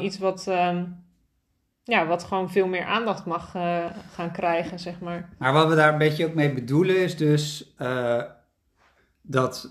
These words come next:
Speaker 2: er heel veel producten zijn. Neem even de bananen in de supermarkt, zeg maar, als voorbeeld. Als daarop staat waar die bananen vandaan komen,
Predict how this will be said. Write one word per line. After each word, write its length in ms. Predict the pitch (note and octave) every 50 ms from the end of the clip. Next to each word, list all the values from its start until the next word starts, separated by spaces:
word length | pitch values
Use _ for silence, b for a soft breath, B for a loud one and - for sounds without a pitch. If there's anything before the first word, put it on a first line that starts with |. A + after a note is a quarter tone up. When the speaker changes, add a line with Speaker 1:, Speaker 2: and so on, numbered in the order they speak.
| - -
Speaker 2:
er 100 | C3+ B2+
heel 220 | B2 B2+ D3+ F3
veel 160 | F3 E3+ D3+ -
producten 560 | - C#3 B2 A#2+ C#3 D#3 D3+ D3+ - E3 C#3+
zijn. 540 | D3 D#3 D3 D3 D#3 D#3+ E3 E3+ F3 - b b b b b b b b b b b b b _ _ _ _
Neem 380 | - - C#3+ C#3 D3 D3+ D3 C#3+
even 560 | C#3+ C#3+ - - C#3+ C3 B2+ B2+ B2 B2+ - - B2+
de 500 | G#2+ B2+ B2 B2 A#2+ A#2+ A#2+ G#2+ G2+ G2 G2 -
bananen 500 | - C3 B2 B2 B2+ C3+ C#3+ C#3 C3 B2+
in 60 | A#2+
de 80 | A#2 A#2
supermarkt, 720 | - - E3+ - - D#3 D3 D3+ D#3+ F3 F3 - - -
zeg 240 | - - - D3 -
maar, 140 | C#3+ C3+ B2
als 140 | A#2+ A#2+ -
voorbeeld. 640 | - D#3+ D3+ D3 D3+ D#3 D#3 E3+ F#3 - - - b b b b b
Als 160 | D#3+ C#3 -
daarop 320 | C#3+ C3 C3 - D#3+ - -
staat 320 | - D3+ C#3 C3 B2+ -
waar 160 | C3+ C#3 C#3
die 100 | C#3 C3+
bananen 400 | A#2+ C3 C3 C3+ C3 B2+ B2 A2+
vandaan 320 | - A#2 B2 B2+ D3 D#3 D3
komen, 560 | E3+ D#3+ E3 E3 D#3+ E3 F#3+ G#3+ - -